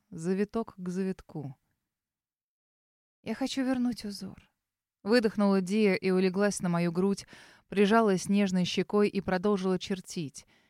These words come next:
Я поймал ее руку своей, и она нахмурилась, глядя на черную кляксу, что опоясывала теперь мое левое запястье.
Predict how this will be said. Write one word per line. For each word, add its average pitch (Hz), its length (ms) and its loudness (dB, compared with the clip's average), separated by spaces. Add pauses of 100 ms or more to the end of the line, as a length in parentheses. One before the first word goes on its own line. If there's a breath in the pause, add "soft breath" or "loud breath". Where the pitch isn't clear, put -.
(160 soft breath)
Я 185 100 0
поймал 220 400 4
ее 202 260 2
руку 214 240 -2
своей, 208 440 0
и - 100 -4
она 196 220 2
нахмурилась, 196 840 0
глядя 185 360 0
на 175 120 -2
черную 190 380 -2
кляксу, 185 560 -4
что 160 240 -6
опоясывала 170 720 -4
теперь 170 340 -6
мое 165 220 -4
левое 165 300 -2
запястье. 165 720 -10